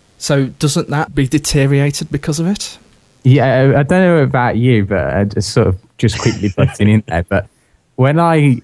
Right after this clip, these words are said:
Speaker 2: I was playing Just Cause the other day, and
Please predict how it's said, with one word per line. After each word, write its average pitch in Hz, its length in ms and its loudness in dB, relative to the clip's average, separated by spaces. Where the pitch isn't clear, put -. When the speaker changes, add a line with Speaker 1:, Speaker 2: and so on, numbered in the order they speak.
Speaker 2:
I 95 240 -2
was 123 120 2
playing 127 420 0
Just 123 320 0
Cause 92 340 0
the 101 120 0
other 92 120 0
day, 107 460 0
and 95 300 0